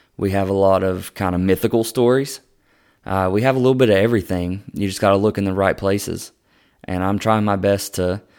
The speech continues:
to check out all the, to leave no stone unturned, but there's still so many big stories that I've not even, you know, that I've just kinda dipped my toe into. And that's what,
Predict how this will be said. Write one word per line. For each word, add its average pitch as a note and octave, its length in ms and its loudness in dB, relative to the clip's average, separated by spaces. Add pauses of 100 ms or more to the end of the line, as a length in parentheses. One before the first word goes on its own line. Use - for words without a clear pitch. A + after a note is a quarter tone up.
(320)
to F2+ 80 -6
check G#2 280 -2
out G2+ 200 2
all G2+ 160 6
the, F#2 380 0
to F#2+ 380 0
leave B2+ 260 0
no A#2 160 2
stone G#2 360 -2
unturned, F#2 640 -4
but F2+ 180 -2
there's G#2+ 240 2
still G#2+ 200 -2
so A2 360 0
many G2+ 460 0 (1200)
big G#2+ 260 4
stories F#2 640 0
that F#2+ 320 0
I've F#2 260 2
not F#2+ 220 0
even, F#2 640 -4 (920)
you G2+ 80 -4
know, F#2 140 -2
that F#2 140 -2
I've F#2+ 200 2
just F#2+ 220 -6
kinda F#2+ 240 -2
dipped F#2 240 -2
my F#2 120 -2
toe F#2+ 260 0
into. F2 460 -4 (120)
And F#2+ 180 -4
that's F#2+ 220 -4
what, G2 400 0